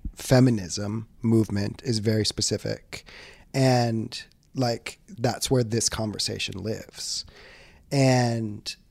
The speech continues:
as somebody who understands the complexities of identity,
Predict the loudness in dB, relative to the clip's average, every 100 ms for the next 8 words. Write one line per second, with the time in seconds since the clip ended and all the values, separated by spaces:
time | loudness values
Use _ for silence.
0 | _ _ _ _ _ _ _ _ _ _
1 | _ _ 2 4 4 4 6 6 6 4
2 | 2 0 0 2 4 6 6 6 6 4
3 | 0 -2 0 2 2 2 0 0 0 -2
4 | 0 0 -2 -4 -8